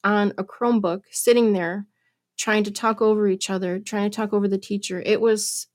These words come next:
chaos, I mean, mass chaos. And I just prayed on, and I said, "Lord, I don't know what you need me to do. I cannot homeschool these children. I don't know how to do this,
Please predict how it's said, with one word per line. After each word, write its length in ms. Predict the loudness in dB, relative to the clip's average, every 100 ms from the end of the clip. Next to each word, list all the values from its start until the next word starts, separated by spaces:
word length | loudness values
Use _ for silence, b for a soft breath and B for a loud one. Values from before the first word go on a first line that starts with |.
| _
chaos, 320 | -2 0 2
I 20 | 4
mean, 220 | 4 4
mass 400 | 4 2 0 -4
chaos. 520 | -2 -2 -2 -4 -4
And 280 | -4 -4 -6 B B B
I 100 | 2
just 240 | 2 0
prayed 220 | 2 2 4
on, 140 | 4
and 120 | 4
I 80 | 2
said, 220 | 0 0
"Lord, 200 | 2 4
I 120 | 4
don't 160 | 2 2
know 80 | 2
what 240 | 2 2
you 100 | 2
need 140 | 0 2
me 160 | 0
to 140 | -2 -2
do. 260 | 2 4
I 100 | 2
cannot 400 | -4 -2 2 2
homeschool 480 | 2 0 -2 0 0
these 160 | 0 -2
children. 380 | -2 -2 0
I 100 | 0
don't 160 | 0 0
know 120 | -2
how 200 | -4 0
to 120 | 2
do 160 | 4 2
this, 360 | 2 -2 -6